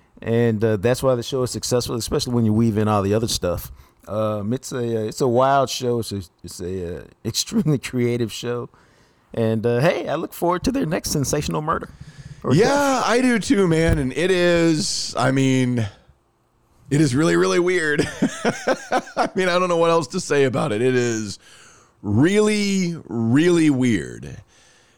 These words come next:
Speaker 2: but it is phenomenal. I, I absolutely love this show. I think it is really good. I'm a, I'm a really, really big fan of it.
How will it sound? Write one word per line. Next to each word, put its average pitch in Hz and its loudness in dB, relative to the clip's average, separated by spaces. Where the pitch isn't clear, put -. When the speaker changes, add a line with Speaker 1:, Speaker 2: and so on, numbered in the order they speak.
Speaker 2:
but 135 4
it 139 2
is 123 2
phenomenal. 67 -2
I, 110 0
I 123 0
absolutely 135 0
love 110 0
this 110 0
show. 110 2
I 120 2
think 120 -4
it 104 0
is 92 0
really 113 2
good. 98 0
I'm 92 -2
a, 85 -2
I'm 92 -4
a 87 0
really, 127 2
really 117 2
big 98 0
fan 92 -4
of 90 -2
it. 90 -4